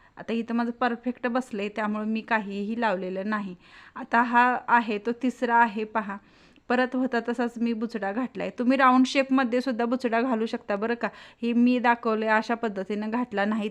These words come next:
तरी चालेल, कारण का हा जमत नाही सहसा, कारण का नवीन असतात त्यांना, आम्हाला सवय झालेली आहे सुरुवातीपासून, याच्यासाठी आम्ही हा बुचडा असा घालतो. तुम्ही राऊंड फिरवून त्याच्यामध्ये बो अडकवू शकता आणि मग ह्या क्लिपा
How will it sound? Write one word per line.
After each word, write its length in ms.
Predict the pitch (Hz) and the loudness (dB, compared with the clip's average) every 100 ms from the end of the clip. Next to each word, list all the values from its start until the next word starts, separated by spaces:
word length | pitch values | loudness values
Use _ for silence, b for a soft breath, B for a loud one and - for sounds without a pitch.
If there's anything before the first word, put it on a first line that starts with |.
| 214 | -4
तरी 160 | 220 | -4
चालेल, 360 | 220 233 190 190 | 0 0 0 -4
कारण 240 | 208 202 | -6 -4
का 100 | 220 220 | -4 -4
हा 180 | 233 | -2
जमत 500 | 226 226 233 220 233 | 0 0 0 0 0
नाही 280 | 262 262 233 254 B - - | 0 2 -2 -8 B -20 -6
सहसा, 360 | 247 214 226 214 | -4 -4 -6 -4
कारण 280 | 226 208 | -2 -4
का 100 | 208 | -4
नवीन 460 | 220 220 202 208 220 | -4 -4 -6 -6 -4
असतात 320 | 220 - 214 214 | -4 -4 -8 -4
त्यांना, 260 | 226 202 196 | -2 -2 -2
आम्हाला 320 | 196 202 233 | -4 -2 -4
सवय 420 | 240 240 208 214 | -4 -2 -2 -2
झालेली 420 | 214 220 202 196 | 0 -2 -2 -4
आहे 300 | 208 208 190 | -4 -4 -6
सुरुवातीपासून, 800 | 190 214 185 185 214 220 202 190 - B B - | -8 -6 -6 -6 -6 -6 -8 -10 -16 B B -8
याच्यासाठी 480 | 240 240 240 254 247 | -4 -2 -2 0 2
आम्ही 360 | 240 226 240 233 - | 2 0 -4 -6 -14
हा 240 | - 226 | -2 0
बुचडा 380 | 220 233 214 208 | 2 -2 -2 -2
असा 240 | 220 220 220 | -2 -4 -4
घालतो. 400 | 247 196 185 233 b b b | -2 -4 -6 -8 b b b
तुम्ही 180 | 240 247 | 2 4
राऊंड 420 | 254 240 233 247 262 | 8 6 6 4 4
फिरवून 420 | 262 240 214 226 | 2 2 2 0
त्याच्यामध्ये 600 | 240 220 233 226 214 208 | 0 0 0 -2 -2 0
बो 220 | 220 226 | 0 2
अडकवू 500 | 233 233 214 214 220 | 4 4 2 -2 -4
शकता 360 | 226 - - 190 | -2 -4 -4 -4
आणि 140 | 196 | -2
मग 220 | 214 226 240 | 0 0 0
ह्या 140 | 233 | -2
क्लिपा 420 | 240 247 208 202 | -2 -2 -2 -4